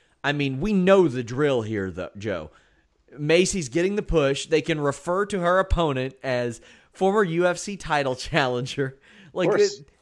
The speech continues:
Speaker 1: it's, it's simple. It's easy. It's fair booking. Uh, she is a bantamweight, but my God, a-, at some point you gotta imagine that if Chiasson wants, she can just bump up and fight at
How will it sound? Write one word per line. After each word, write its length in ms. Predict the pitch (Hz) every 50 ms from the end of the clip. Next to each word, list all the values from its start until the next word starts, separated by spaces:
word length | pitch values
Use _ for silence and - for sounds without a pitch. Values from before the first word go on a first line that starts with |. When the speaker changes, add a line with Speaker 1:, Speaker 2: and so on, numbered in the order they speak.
| _ _ _ _ _
Speaker 1:
it's, 280 | - 240 233 208 - 196
it's 220 | 220 220 214 -
simple. 460 | - - 277 247 208 196 226 226 220 -
It's 220 | 185 175 - -
easy. 580 | - 220 208 196 185 151 170 185 180 175 165 - _ _ _ _ _ -
It's 180 | 180 - -
fair 380 | - - - 202 190 190 190 180
booking. 580 | 151 120 165 156 147 - 156 147 143 143 139 - _ _ _ _ _ _ _ _ _ -
Uh, 260 | 123 127 127 127 117 - -
she 640 | 147 - - 185 180 160 156 151 143 143 - - _ _ _ 165 175
is 200 | 180 170 156 143
a 60 | 139
bantamweight, 800 | 117 117 170 190 208 214 202 180 156 147 143 135 135 139 139 -
but 100 | 135 -
my 220 | 131 147 160 165
God, 500 | 151 127 135 131 139 139 135 110 92 90 - _ _ _ _ _ _ _ _
a-, 260 | 151 143 139 123 151
at 100 | 151 135
some 280 | - - - 220 214 180
point 300 | 156 175 196 185 160 135
you 60 | 135
gotta 260 | 127 156 165 175 156
imagine 520 | 123 117 120 131 143 151 156 147 131 117 107
that 80 | 107
if 100 | 104 107
Chiasson 500 | - - - 156 147 143 147 - 117 104
wants, 280 | 110 131 143 156 156 -
she 140 | - 135 110
can 160 | 117 107 101
just 160 | 107 - - _ - 98 98 _ _ -
bump 180 | 131 131 110
up 240 | 123 123 127 - -
and 160 | 98 98 95
fight 260 | - - 127 117 113 104
at 120 | 98 -